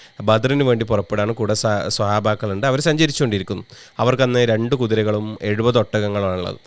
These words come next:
അപ്പോൾ ഒട്ടകപ്പുറത്ത് റ-, അലി റളിയല്ലാഹു അൻഹു, മർദദ് റളിയല്ലാഹു അൻഹു, റസൂൽ സല്ലല്ലാഹു അലൈഹി വസല്ലം. അപ്പോൾ മൂന്ന് പേരിൽ രണ്ട് പേര് ഒട്ടകപ്പുറത്തിരിക്കും, ഒരാൾ ഒട്ടകത്തിൻ്റെ മുൻകയറി പിടിച്ചിങ്ങനെ മുന്നിൽ നടക്കും.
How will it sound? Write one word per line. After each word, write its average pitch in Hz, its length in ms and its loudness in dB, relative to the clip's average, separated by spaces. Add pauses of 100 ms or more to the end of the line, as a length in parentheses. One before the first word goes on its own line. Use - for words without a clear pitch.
(160)
അപ്പോൾ - 120 0
ഒട്ടകപ്പുറത്ത് 165 560 2
റ-, 135 120 0
അലി 127 200 2
റളിയല്ലാഹു 127 300 2
അൻഹു, 131 120 0
മർദദ് 113 400 0
റളിയല്ലാഹു 113 360 0
അൻഹു, 123 100 -2
റസൂൽ 143 220 -2
സല്ലല്ലാഹു 110 260 0
അലൈഹി 95 100 -2
വസല്ലം. 90 220 -6 (300)
അപ്പോൾ 135 180 2
മൂന്ന് 147 260 4
പേരിൽ 156 260 4
രണ്ട് 131 260 2
പേര് 143 300 2 (120)
ഒട്ടകപ്പുറത്തിരിക്കും, 113 880 -2
ഒരാൾ 110 260 2
ഒട്ടകത്തിൻ്റെ 113 520 -4
മുൻകയറി 104 380 -4
പിടിച്ചിങ്ങനെ 107 380 -6
മുന്നിൽ 107 260 -4
നടക്കും. 139 360 -2